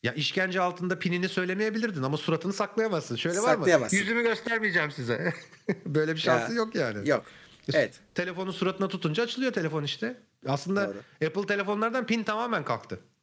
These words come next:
Speaker 2: Hı hı. Evet, doğru.
Speaker 1: Böyle çözdüler konuyu. Yani dediler ki, "Bu iş böyle her seferinde problem olur. Siz bu işi kökten çözün." "Tamam, biz Face I D diye bir şey uyduracağız."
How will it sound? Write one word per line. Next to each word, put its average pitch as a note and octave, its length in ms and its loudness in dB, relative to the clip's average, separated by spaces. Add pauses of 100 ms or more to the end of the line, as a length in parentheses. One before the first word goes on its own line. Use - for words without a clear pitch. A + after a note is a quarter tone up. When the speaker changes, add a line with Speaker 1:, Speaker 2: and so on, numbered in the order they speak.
(400)
Speaker 2:
Hı A#2 60 -6
hı. A2+ 280 -8 (1000)
Evet, B2 300 -4
doğru. A#2+ 220 -4 (440)
Speaker 1:
Böyle A3 240 2
çözdüler D#3 520 0
konuyu. G#2+ 280 -2
Yani B2+ 320 -2
dediler F#3+ 380 0
ki, F#3+ 100 -2
"Bu D#3 100 0
iş D#3 160 -4
böyle D#3+ 140 2
her D#3+ 80 0
seferinde D#3 380 -4
problem D#3 340 0
olur. F#3 220 -2 (480)
Siz D3+ 220 -2
bu E3 60 2
işi - 160 -4
kökten E3+ 380 -2
çözün." D#3 280 -4
"Tamam, F#3+ 360 -2
biz D3 180 -4
Face D#3+ 320 -2
I D3+ 40 -4
D D3 80 -10
diye D#3+ 120 0
bir D3+ 40 -6
şey F3 160 -2
uyduracağız." A#2+ 640 -4